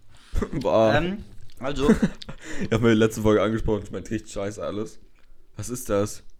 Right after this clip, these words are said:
Speaker 1: Ist das eine Spinne?
Speaker 2: Sieht aus wie ein Känguru.
Speaker 1: Ist es ein Känguru?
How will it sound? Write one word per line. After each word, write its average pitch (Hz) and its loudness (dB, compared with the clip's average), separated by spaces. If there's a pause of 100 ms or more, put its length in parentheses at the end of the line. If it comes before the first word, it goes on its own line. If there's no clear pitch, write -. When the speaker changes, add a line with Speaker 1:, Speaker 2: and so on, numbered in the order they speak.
(500)
Speaker 1:
Ist - -10
das - -2
eine 120 2
Spinne? 160 4 (100)
Speaker 2:
Sieht 104 -10
aus 95 -12
wie 95 -14
ein 85 -14
Känguru. 104 -12 (3000)
Speaker 1:
Ist 117 0
es 131 -2
ein 110 -2
Känguru? 98 -2